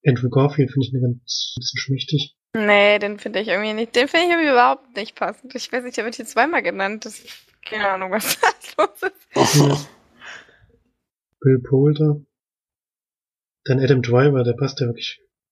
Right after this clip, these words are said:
Speaker 1: vom Aussehen her wirklich gut. Ist natürlich auch ein kleines bisschen zu alt vielleicht inzwischen, aber
Speaker 2: Ich glaube auch ehrlich gesagt nicht, dass der sich so gut bewegen kann in Kampfszenen und so.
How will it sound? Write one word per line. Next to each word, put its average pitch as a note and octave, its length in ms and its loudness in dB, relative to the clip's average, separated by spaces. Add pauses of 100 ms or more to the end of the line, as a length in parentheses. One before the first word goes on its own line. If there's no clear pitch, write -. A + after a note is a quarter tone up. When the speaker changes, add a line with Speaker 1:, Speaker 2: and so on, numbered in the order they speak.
(220)
Speaker 1:
vom C#3 140 -8
Aussehen C#3+ 280 2
her A#2+ 140 4
wirklich - 240 -6
gut. B2+ 240 0
Ist - 840 -20
natürlich C3 220 4
auch B2+ 100 0
ein C3+ 60 2
kleines B2 340 2
bisschen - 260 -4
zu B2 100 0
alt B2 120 2
vielleicht B2+ 300 2
inzwischen, C3 400 0
aber B2 240 0 (240)
Speaker 2:
Ich G3+ 80 -8
glaube - 100 -2
auch A#3+ 220 2
ehrlich A#3+ 320 0
gesagt A#3+ 320 -4
nicht, B3+ 220 -4
dass A3+ 160 -4
der A3 240 4
sich - 280 -6
so A3+ 120 -4
gut C4+ 340 -6
bewegen A#3 460 -2
kann G#3 240 0
in A3+ 160 -2
Kampfszenen G3+ 1000 -2
und G3 60 -4
so. G3 320 -2